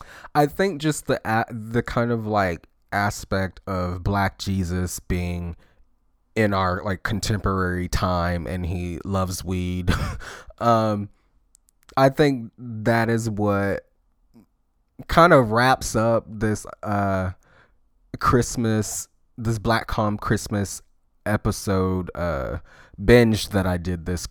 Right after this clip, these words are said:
this, this holiday. And I think Black Jesus really, um, is critiquing the idea of,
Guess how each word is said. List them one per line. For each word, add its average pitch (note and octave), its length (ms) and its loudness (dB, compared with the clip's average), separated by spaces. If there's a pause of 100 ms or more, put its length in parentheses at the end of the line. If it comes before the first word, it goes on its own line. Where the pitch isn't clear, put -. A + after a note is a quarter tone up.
(140)
this, F#2 400 -4 (340)
this F2+ 320 -4
holiday. D#2+ 680 -2 (1800)
And B2 460 2
I A2 160 0
think B2 500 -2 (600)
Black G#2+ 420 0
Jesus G#2 880 -2 (2250)
really, C3 880 4 (220)
um, G#2 680 -2
is A2 420 -2
critiquing A#2+ 1080 -4
the G2+ 540 -4
idea G2 480 -2
of, F#2 640 -2